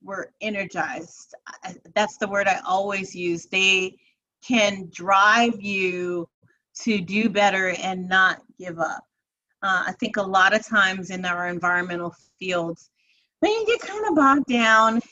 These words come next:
in the rigmarole of, of trying to convince everyone to go green. <laughs> It's not easy. You have to stay optimistic every day. But the students, um, you know, they had such an injection of life and purpose,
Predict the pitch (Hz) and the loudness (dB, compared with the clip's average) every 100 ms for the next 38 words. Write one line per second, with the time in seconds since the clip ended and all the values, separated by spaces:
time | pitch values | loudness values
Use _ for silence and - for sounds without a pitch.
0 | 220 233 220 220 214 208 202 196 196 190 | 2 4 4 2 0 -2 0 2 2 2
1 | 185 180 - 170 - - 196 196 - - | 0 -8 -6 -6 -6 -2 0 0 -6 -14
2 | 202 180 196 190 - 185 190 185 185 180 | -12 -4 -4 -4 -10 -12 -10 -8 -6 -8
3 | 180 - 170 170 170 165 175 - - - | -10 -12 -12 -8 -6 -6 -8 -8 -6 -6
4 | _ - - - _ 233 233 349 349 - | _ -20 -20 -20 _ -10 0 0 0 -2
5 | - 175 170 _ 233 233 196 - - 208 | -10 -16 -20 _ -12 -10 -12 -14 -4 0
6 | 208 190 202 220 202 208 185 196 180 - | 0 0 -4 -4 -6 -8 -8 -6 -6 -6
7 | - - _ _ _ _ _ 240 240 269 | -10 -14 _ _ _ _ _ -2 0 -2
8 | - 330 392 370 220 - - - - 202 | -2 2 4 4 2 -2 -18 -8 4 6
9 | 196 190 180 - 208 214 185 180 202 202 | 6 4 0 -12 -6 -2 -2 0 0 -2
10 | - 226 220 220 - 220 220 214 185 165 | -4 -2 -2 -4 -6 -6 -4 -10 -8 -8
11 | - 196 - - 180 160 170 175 175 170 | -6 -6 -8 -10 -8 -8 -4 -2 0 -4
12 | - 175 - 208 208 - - - | -14 -18 -12 -10 -10 -12 -20 -20